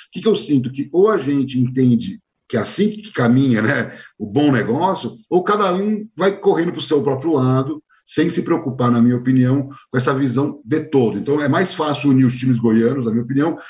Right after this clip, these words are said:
do que esperar uma liga que vai pensar no todo. Então, são ações mais concretas e pragmáticas. O Goiás sempre se posicionou como uma marca, é, relevante no futebol brasileiro.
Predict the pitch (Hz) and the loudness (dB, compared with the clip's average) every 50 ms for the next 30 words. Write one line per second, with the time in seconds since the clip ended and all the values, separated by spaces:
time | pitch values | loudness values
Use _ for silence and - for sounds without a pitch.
0 | - _ - 127 127 165 170 - 156 143 143 156 160 156 143 131 143 170 185 185 | -12 _ -4 -2 0 -2 0 0 0 0 0 0 -2 -2 -2 -2 -2 -4 -2 -4
1 | 175 156 135 147 120 127 143 156 - - 156 151 135 - - 147 160 160 156 139 | -2 -2 -2 -2 -2 0 -2 -4 -2 -2 -2 -2 -2 -2 -2 -2 -2 0 0 -2
2 | 110 - 143 151 147 135 120 117 110 131 160 170 - - - - - _ _ - | -2 0 0 2 2 2 2 0 2 2 0 0 -2 -8 -14 -20 -20 _ _ -2
3 | 151 180 180 - 135 131 127 - - 147 139 131 113 117 135 131 127 127 123 127 | -2 -2 -2 -4 -6 -6 -4 0 0 2 2 2 0 -2 -2 0 0 0 -2 -4
4 | - - - - _ _ _ _ - 175 202 190 - 160 135 - - - 185 180 | -8 -10 -12 -14 _ _ _ _ 0 0 0 2 0 0 0 -2 -2 -6 -8 -12
5 | - - - _ _ _ _ _ _ - - - 170 175 175 185 214 180 143 117 | -12 -16 -20 _ _ _ _ _ _ -14 -6 -2 -2 -2 0 0 -2 -2 -2 -2
6 | 107 - - - 92 90 117 131 165 190 156 135 123 123 123 131 127 - - - | -4 -6 -10 -12 -6 -4 -2 0 2 2 2 2 0 0 -2 -4 -6 -8 -14 -20
7 | - - _ _ - - 185 226 226 208 - - - 165 151 139 - 151 139 143 | -20 -20 _ _ -4 -2 0 0 0 -2 -4 -4 -4 -4 -4 -2 -2 0 0 0
8 | 143 139 147 139 135 135 131 123 120 117 117 117 120 120 117 - 117 113 - - | 0 0 0 -2 0 0 0 2 4 4 2 2 2 -2 -2 -2 -4 -4 -4 -10
9 | 98 95 92 - 131 131 127 120 101 98 113 127 135 127 123 131 123 123 120 123 | -10 -10 -6 -2 0 2 2 0 0 0 0 0 0 -2 -6 -6 -8 -8 -4 -4
10 | 117 110 113 110 104 120 143 139 127 123 131 139 151 - | -2 0 0 0 0 -2 0 0 2 2 2 2 0 -4